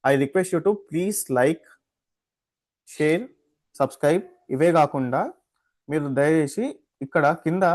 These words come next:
హైప్ అనేసి ఒకటి ఆప్షన్ ఇస్తుండ అనమాట, ఆ హైప్ అనే దాన్ని just మీరు క్లిక్ చేస్తే సరిపోతుంది అంతే.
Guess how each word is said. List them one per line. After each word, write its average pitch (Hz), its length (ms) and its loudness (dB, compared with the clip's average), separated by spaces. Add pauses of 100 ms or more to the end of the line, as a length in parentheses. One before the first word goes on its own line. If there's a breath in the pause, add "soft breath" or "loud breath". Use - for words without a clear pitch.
(320)
హైప్ 202 260 2
అనేసి 202 360 -4
ఒకటి 214 540 -4
ఆప్షన్ 143 280 -2
ఇస్తుండ 135 300 -4
అనమాట, 117 220 -8 (840)
ఆ 151 140 6
హైప్ 170 300 0
అనే 190 220 -2
దాన్ని 160 280 -2
just 156 280 -10
మీరు 190 100 -6
క్లిక్ 151 260 -6
చేస్తే 160 200 -6
సరిపోతుంది 135 440 -4
అంతే. 120 220 -8